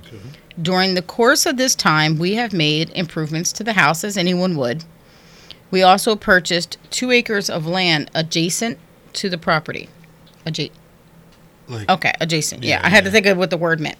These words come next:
Speaker 1: Yeah.
Speaker 2: "We added in a pool and made a very nice outdoor area to be enjoyed by all of our families."
Speaker 1: Damn, y'all got money? Can I come
Speaker 2: You
Speaker 1: over?
Speaker 2: know?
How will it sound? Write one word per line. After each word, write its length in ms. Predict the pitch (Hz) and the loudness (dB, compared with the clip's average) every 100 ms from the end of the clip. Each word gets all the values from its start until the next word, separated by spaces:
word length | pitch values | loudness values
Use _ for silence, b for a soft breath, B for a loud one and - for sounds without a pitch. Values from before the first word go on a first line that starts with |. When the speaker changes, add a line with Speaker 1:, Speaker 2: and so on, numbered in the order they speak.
| - | -14
Speaker 1:
Yeah. 160 | 101 87 B B B B - | -14 -14 B B B B -6
Speaker 2:
"We 500 | 180 214 208 208 - - | 2 4 4 2 -2 4
added 400 | 175 208 254 269 | 6 6 4 2
in 260 | 208 190 185 | 4 4 2
a 120 | 160 | -4
pool 640 | - - 302 190 139 160 - 180 | -4 -6 -2 0 0 -4 -6 -4
and 100 | 170 | 0
made 180 | 175 | 2
a 60 | 165 | 0
very 340 | 151 165 185 208 | 0 2 4 4
nice 300 | 185 180 - | 2 2 0
outdoor 400 | 143 160 190 185 | -2 0 -2 -2
area 400 | - 147 139 143 | -2 -2 -2 -4
to 140 | 151 165 | -6 -2
be 120 | 170 | 0
enjoyed 400 | 165 156 147 147 | 0 -2 -4 -4
by 400 | 147 147 151 214 _ _ _ | -4 -2 -4 -8 _ _ _
all 200 | 185 233 | 6 8
of 100 | 214 | 6
our 140 | 147 135 | 2 -2
families." 440 | 139 131 - - | -4 -8 -10 -10
Speaker 1:
Damn, 240 | - 131 117 | -10 -10 -10
y'all 100 | 127 | -10
got 200 | 147 135 | -8 -8
money? 260 | 127 147 190 | -6 -6 -8
Can 160 | - 139 | -10 -6
I 80 | 143 | -6
come 140 | 160 180 | -2 2
Speaker 2:
You 60 | |
Speaker 1:
over? 100 | 180 | 6
Speaker 2:
know? 240 | 180 233 | 6 4